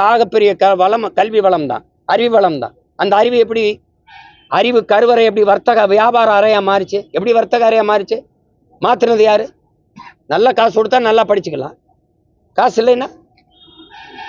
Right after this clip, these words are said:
எத்தனை குடும்பத்து பிள்ளைகள் படிக்க முடியாம இடைநிறுத்தம் செய்றாங்க? அரசு பள்ளி கல்லூரியின் தரத்தை உயர்த்த மாட்டாங்க. காரணம், இவர்களுடைய கல்வி நிறுவனங்களின் க-, இது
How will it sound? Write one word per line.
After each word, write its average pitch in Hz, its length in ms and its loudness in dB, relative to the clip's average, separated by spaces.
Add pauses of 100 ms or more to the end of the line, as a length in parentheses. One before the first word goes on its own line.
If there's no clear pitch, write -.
(240)
எத்தனை 220 360 0
குடும்பத்து 220 400 0
பிள்ளைகள் 208 440 0
படிக்க 202 300 0
முடியாம 190 360 0
இடைநிறுத்தம் 190 500 0
செய்றாங்க? 151 320 -6 (2000)
அரசு 220 380 -2
பள்ளி 226 260 -2
கல்லூரியின் 208 460 0
தரத்தை 208 280 0 (100)
உயர்த்த 220 280 0
மாட்டாங்க. 254 560 -2
காரணம், 226 460 -2 (480)
இவர்களுடைய 254 640 2
கல்வி 233 260 -2
நிறுவனங்களின் 214 680 0
க-, 185 260 0
இது 175 180 0